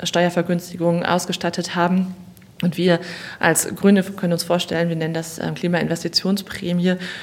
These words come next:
so etwas in der Art auch in Deutschland mit einzuführen und damit die Unternehmen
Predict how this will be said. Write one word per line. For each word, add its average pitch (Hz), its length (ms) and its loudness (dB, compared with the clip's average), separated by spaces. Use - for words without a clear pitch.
so 180 160 0
etwas - 340 0
in 175 80 0
der 165 200 0
Art 170 340 -2
auch 170 180 6
in 180 140 0
Deutschland 170 580 2
mit 143 180 -6
einzuführen 151 540 -2
und 87 200 -4
damit 165 420 2
die - 40 0
Unternehmen 165 800 -2